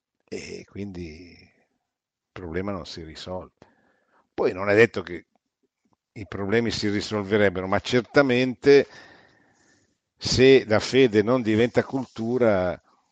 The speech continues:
come an-, anzi, come il Magistero ha sempre detto, vuol dire che la fede non è stata accolta, non è penetrata, non ha cambiato la vita.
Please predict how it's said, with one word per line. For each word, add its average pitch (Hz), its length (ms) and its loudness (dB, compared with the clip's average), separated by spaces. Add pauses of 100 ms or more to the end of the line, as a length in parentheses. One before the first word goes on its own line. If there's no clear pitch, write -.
(320)
come 95 260 -14
an-, 92 240 -12 (140)
anzi, 95 420 -18
come 120 320 -4
il 104 80 -4
Magistero 107 680 2
ha - 20 0
sempre 107 440 -2
detto, 95 800 -2 (360)
vuol 92 160 -14
dire 104 220 -2
che - 120 -4
la 98 100 0
fede 101 300 -2
non 90 200 -10
è 80 40 -8
stata - 380 -6
accolta, 85 640 -10
non 78 180 -14
è 80 80 -10
penetrata, 82 800 -8
non 76 200 -14
ha 76 80 -14
cambiato 78 500 -12
la 76 100 -14
vita. 78 400 -20